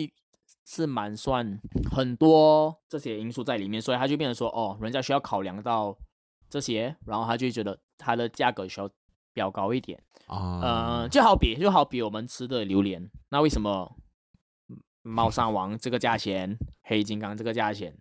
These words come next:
Speaker 2: 嗯。
Speaker 1: 它，我觉得都是同样的道理。然后人工方面的话，你当然海拔高的话，或者是树长在比较高的地方的话，人去摘下来的话，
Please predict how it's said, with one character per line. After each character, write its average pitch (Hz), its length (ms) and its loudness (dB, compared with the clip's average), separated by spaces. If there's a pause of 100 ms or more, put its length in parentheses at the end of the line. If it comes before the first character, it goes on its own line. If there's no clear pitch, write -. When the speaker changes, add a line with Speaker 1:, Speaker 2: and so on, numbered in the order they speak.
(100)
Speaker 2:
嗯。 85 320 -8 (500)
Speaker 1:
它， - 240 0 (120)
我 123 100 -4
觉 190 120 -2
得 180 80 -10 (160)
都 151 140 2
是 170 180 0 (240)
同 110 220 -6
样 123 300 -4 (120)
的 107 160 0
道 110 220 4
理。 85 180 -8 (720)
然 117 120 4
后 147 240 6 (220)
人 135 200 -4
工 175 200 4
方 165 140 6
面 165 140 2
的 143 60 4
话， 135 460 6 (180)
你 110 160 -6
当 135 160 0
然 123 140 2
海 117 180 -2
拔 101 160 -2
高 117 280 0
的 117 60 -2
话， 110 280 0
或 120 120 -4
者 113 120 -8
是 117 300 -8
树 135 240 -6
长 90 180 -8
在 104 100 -4
比 107 100 -4
较 95 80 -2
高 98 160 0
的 107 40 2
地 117 140 -2
方 98 140 -2
的 98 40 -4
话， 101 220 2
人 101 400 -4
去 - 180 -6
摘 110 280 2
下 117 160 0
来 90 180 -4
的 95 80 -6
话， 104 280 -2